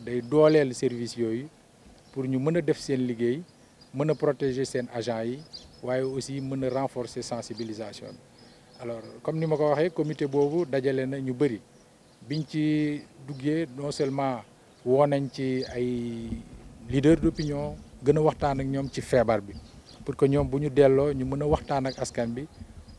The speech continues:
pour ñu attirer seen attention que ni feebar bi moom lu am la.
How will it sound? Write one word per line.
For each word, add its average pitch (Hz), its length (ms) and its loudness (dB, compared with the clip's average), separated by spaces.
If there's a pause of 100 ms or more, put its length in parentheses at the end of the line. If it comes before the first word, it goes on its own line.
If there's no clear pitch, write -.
pour 156 140 0
ñu 156 480 0
attirer 180 360 4
seen 165 220 0
attention 151 500 -2
que 143 140 -8
ni 127 100 -8
feebar 135 380 2
bi 127 100 -2
moom 127 280 -2
lu 117 120 0
am 117 140 -4
la. 98 120 -10